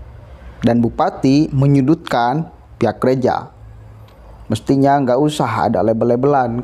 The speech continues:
kalau mau membantu, udah aja atas dasar kemanusiaan.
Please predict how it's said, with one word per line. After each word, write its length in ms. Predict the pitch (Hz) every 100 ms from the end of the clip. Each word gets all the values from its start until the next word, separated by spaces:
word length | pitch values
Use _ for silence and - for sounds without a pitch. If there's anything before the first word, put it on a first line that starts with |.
| -
kalau 560 | 160 147 147 123 95
mau 80 | 98
membantu, 720 | 104 117 135 165 - 120 117 - -
udah 320 | 131 113 131
aja 320 | 151 123 -
atas 160 | 117 -
dasar 320 | 101 - -
kemanusiaan. 720 | 147 139 151 - 82 - -